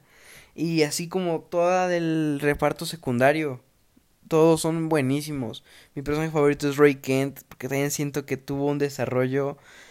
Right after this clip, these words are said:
de ser la estrella amargada a ser, pues, una persona más abierta acerca de sus sentimientos. Toda esta serie es sobre eso.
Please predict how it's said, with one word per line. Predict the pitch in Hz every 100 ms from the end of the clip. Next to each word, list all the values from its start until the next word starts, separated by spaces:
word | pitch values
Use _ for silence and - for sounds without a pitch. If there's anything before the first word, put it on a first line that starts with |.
| _ _ -
de | 139 131
ser | 123 131 139 135 123 - _ _
la | 147 139 131 120 104
estrella | 120 - 139 143
amargada | 143 123 120 131 139 139 143
a | 131 - 123
ser, | 127 135 135 139 135 123 _ _ _ _ _ 226 226 175
pues, | - 127 - - _
una | 139 160 160
persona | 139 143 143
más | 143 139 151 139 - -
abierta | - 127 127 143 147
acerca | 147 143 135
de | 143
sus | 135
sentimientos. | 120 110 107 117 131 110 - - _ - - - - _
Toda | 165 175
esta | 175
serie | 165 160 160
es | 151
sobre | 139 135 143
eso. | 147 147 139